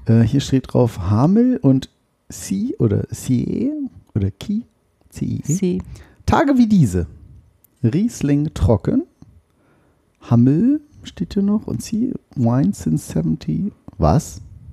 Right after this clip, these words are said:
Speaker 1: Seventeen twenty-three? Siebzehn Uhr dreiundzwanzig, okay. Ein zwanzig neunzehner, ui, Tage wie diese, Riesling trocken, deutsche Qualitätswein aus der Pfalz.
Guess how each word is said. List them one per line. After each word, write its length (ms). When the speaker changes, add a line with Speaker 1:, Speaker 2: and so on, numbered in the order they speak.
Speaker 1:
Seventeen 580
twenty-three? 640
Siebzehn 320
Uhr 80
dreiundzwanzig, 540
okay. 160
Ein 140
zwanzig 420
neunzehner, 720
ui, 340
Tage 340
wie 100
diese, 420
Riesling 400
trocken, 380
deutsche 260
Qualitätswein 960
aus 240
der 140
Pfalz. 720